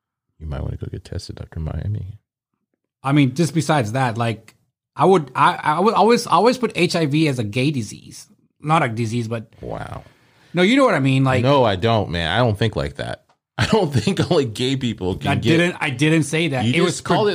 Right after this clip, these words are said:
Speaker 1: it a
Speaker 2: it was,
Speaker 1: gay disease.
Speaker 2: it was predominantly in the gay.
Speaker 1: Bitch, that was in the eighties. People thought that way. This is twenty twenty-two.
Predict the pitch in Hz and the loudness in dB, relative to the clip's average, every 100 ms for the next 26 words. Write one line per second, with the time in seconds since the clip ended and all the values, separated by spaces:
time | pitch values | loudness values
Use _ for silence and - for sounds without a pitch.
0 | 151 151 151 135 139 165 156 135 123 175 | 0 0 0 0 0 0 2 2 2 2
1 | 175 - 143 147 165 202 202 202 165 151 | 0 0 0 2 2 4 2 2 0 0
2 | 127 113 139 147 151 156 110 175 196 - | 0 -2 -2 2 2 0 0 0 0 0
3 | 226 202 151 135 - 127 143 113 98 104 | 2 2 2 0 0 0 2 2 0 0
4 | 92 - 85 80 82 65 73 65 65 143 | -2 0 -2 -2 -4 -4 -6 -8 -6 -4
5 | 156 185 - - 160 160 135 135 123 101 | -2 -4 -4 -2 0 0 0 0 0 -2
6 | - 120 87 | 0 0 0